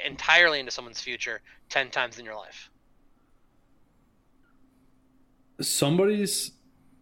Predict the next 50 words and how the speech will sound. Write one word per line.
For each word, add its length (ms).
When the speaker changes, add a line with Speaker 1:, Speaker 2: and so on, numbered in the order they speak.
Speaker 2:
future? 520
Speaker 1:
So 160
anybody, 380
Speaker 2:
So 60
I 20
can 140
Speaker 1:
yeah, 220
anybody 300
but 180
yours. 300
So 220
you, 120
like, 160
you 60
could 120
see 120
Patrick's 600
or 60
Erica's 380
future. 440
Actually, 300
Erica's, 320
I 100
don't 220
know, 200
because 280
it 100
would 120
include 440
you. 600
That 120
might 180
be 120
a 60
gray 280
area. 300
But 200
yeah, 220
you, 200
you 100
could 100
see 120
ten, 320
ten 200
minutes 200
into 180
yours 320
anytime 320
you 100
want, 260